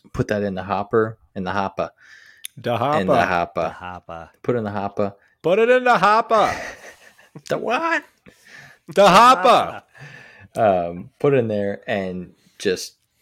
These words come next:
Speaker 1: I mean, with one finger, you can just move this machine, and it, it just laid it so even, so nice.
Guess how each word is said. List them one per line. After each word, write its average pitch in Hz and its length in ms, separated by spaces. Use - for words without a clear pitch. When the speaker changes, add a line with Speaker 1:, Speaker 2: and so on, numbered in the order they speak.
Speaker 1:
I 110 100
mean, 90 340
with 107 200
one 98 180
finger, 90 300
you 98 120
can 101 100
just - 180
move 95 180
this 92 180
machine, 87 460
and 95 160
it, 90 200
it 101 220
just - 260
laid 92 280
it - 140
so 90 480
even, 90 460
so - 320
nice. 85 420